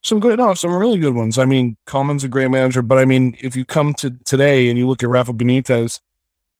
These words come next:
um, and what I like about him is he's been a kind of a journeyman manager. I mean, he's been managing since nineteen ninety-three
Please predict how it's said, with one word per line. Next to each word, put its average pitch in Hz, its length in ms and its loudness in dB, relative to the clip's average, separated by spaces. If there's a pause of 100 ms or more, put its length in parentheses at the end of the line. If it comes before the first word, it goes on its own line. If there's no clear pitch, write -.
(160)
um, 117 420 -2 (140)
and 127 260 -4 (260)
what 147 260 -2
I 156 140 2
like 175 400 -2 (500)
about 131 360 0
him 135 240 -2
is 123 160 -4
he's 131 760 -4 (640)
been 147 540 0
a 127 560 0 (1600)
kind 240 260 2
of 202 100 2
a 170 40 2
journeyman 127 880 0
manager. 131 600 2
I 151 60 -2
mean, 147 160 0
he's 143 100 -2
been 139 180 0
managing 139 460 2
since 131 320 -4
nineteen 131 320 -2
ninety-three 120 800 0